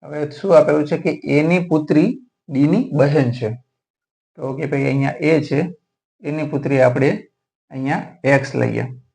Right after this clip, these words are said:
બરાબર? આ એની પુત્રી છે. શું કીધું છે? એની પુત્રી ડી ની બહેન છે, એટલે કે આ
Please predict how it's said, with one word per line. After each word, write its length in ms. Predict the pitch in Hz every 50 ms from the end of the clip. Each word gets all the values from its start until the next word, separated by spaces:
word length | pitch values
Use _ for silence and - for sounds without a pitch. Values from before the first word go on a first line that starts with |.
| _ _ _ _ _ _ _ _ _ _ _ -
બરાબર? 540 | - 151 151 156 160 180 190 - - - -
આ 300 | 170 143 151 170 175 - - -
એની 420 | 151 139 139 139 196 - - - _ _ -
પુત્રી 360 | 170 147 - - 147 - - -
છે. 280 | - - - - _ _ _ _ _ _ _ _ _ _ _ _ _ _ _ _ _ _
શું 140 | - - 156
કીધું 240 | 156 156 147 151 151
છે? 120 | 147 180
એની 480 | 170 175 - - 147 151 156 170 170 170
પુત્રી 420 | - 170 151 - 165 175 214 - - 151
ડી 140 | 143 147 165
ની 160 | 170 175 160
બહેન 340 | 139 131 135 139 143 139 127
છે, 320 | 123 - 135 120 120 - _ _ _ _ _ _ _ _ _ _ _
એટલે 220 | 156 151 151 139
કે 300 | - 135 160 151 160 -
આ 360 | - 151 147 147 170 208 202